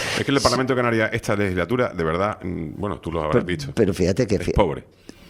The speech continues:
Speaker 2: Pero piensa que hay cuatro grupos, más el gobierno,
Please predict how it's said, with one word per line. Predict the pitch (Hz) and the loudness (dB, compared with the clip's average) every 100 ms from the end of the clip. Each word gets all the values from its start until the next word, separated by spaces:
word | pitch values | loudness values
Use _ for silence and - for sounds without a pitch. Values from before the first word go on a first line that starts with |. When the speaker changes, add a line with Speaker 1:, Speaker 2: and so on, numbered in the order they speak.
| - - | -6 4
Speaker 2:
Pero | 127 120 | 4 6
piensa | 127 131 127 139 | 4 4 4 2
que | - 170 247 - - - - | 4 4 4 -2 -14 -8 2
hay | 104 - - | 2 2 0
cuatro | 127 170 160 127 | 6 6 6 4
grupos, | 131 139 170 208 - - - - | 4 4 0 -4 -6 -20 -20 -6
más | 98 98 | 2 4
el | 101 | 6
gobierno, | 95 101 123 139 185 | 6 6 6 4 0